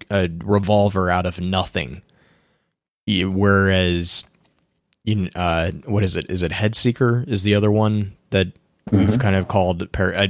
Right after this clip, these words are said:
Speaker 1: I'm not, I'm not as well versed as this, but, like, the Headseeker one, I can, I mean, that completely reminds me of the Fifth Element.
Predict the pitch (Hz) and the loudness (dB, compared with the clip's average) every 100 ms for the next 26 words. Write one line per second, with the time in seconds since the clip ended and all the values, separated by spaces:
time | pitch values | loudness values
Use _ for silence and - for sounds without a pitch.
0 | 92 98 101 98 95 95 98 98 92 92 | 0 0 2 2 2 0 -4 0 0 0
1 | 90 95 90 87 85 - 82 87 82 - | -2 -2 -2 -2 -4 -4 -4 -4 -6 -6
2 | - - - - - 127 113 92 120 123 | -12 -20 -20 -6 0 2 2 0 0 0
3 | 120 107 98 90 80 80 - 117 165 196 | 0 0 0 -2 -2 -6 -4 -2 0 0
4 | 185 208 175 143 131 131 120 110 113 123 | 0 0 0 0 0 2 2 0 0 -2
5 | - 143 - 123 117 131 147 127 110 104 | -4 -10 -4 -2 2 0 2 2 2 2
6 | 101 104 101 101 95 92 104 - 95 95 | 2 0 0 0 0 0 -2 0 0 0
7 | 82 71 | -4 -12